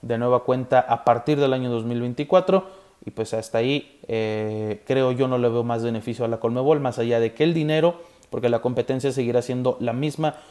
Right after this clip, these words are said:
contra los mismos del, de los, de las selecciones de las más fuertes de conmebol. Dudo mucho que Estados Unidos, México o Canadá vayan a dar alguna sorpresa en alguno de estos torneos.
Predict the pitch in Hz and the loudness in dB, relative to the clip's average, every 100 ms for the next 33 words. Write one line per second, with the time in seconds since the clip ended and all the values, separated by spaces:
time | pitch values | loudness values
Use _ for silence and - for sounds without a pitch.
0 | - 123 120 120 123 123 123 120 110 - | -8 -4 -2 -2 -2 -2 -2 -4 -6 -6
1 | 117 113 113 113 113 107 - - - - | -2 0 2 2 2 -2 -10 -20 -20 -8
2 | 120 120 117 123 113 - 120 123 123 110 | -2 2 2 0 -2 -2 -4 0 0 0
3 | 120 117 127 117 127 - - - - 117 | -2 -2 -2 0 -2 -6 -12 -20 -6 -2
4 | 120 - 113 113 101 - 117 139 151 165 | -2 0 -2 -2 -4 -6 -2 2 4 4
5 | 202 202 - 139 - 139 135 131 131 127 | 2 2 -4 -2 0 0 0 -2 -2 -2
6 | 131 131 135 127 120 117 113 117 123 120 | -4 -4 0 0 0 0 2 4 4 4
7 | 120 117 120 117 120 123 117 - 120 127 | 0 0 0 0 -4 -4 -4 0 0 0
8 | - - - 110 113 120 123 123 - 127 | -4 -10 -12 -6 -4 -2 0 -2 -2 -6
9 | - 131 180 208 208 | -4 -2 2 2 0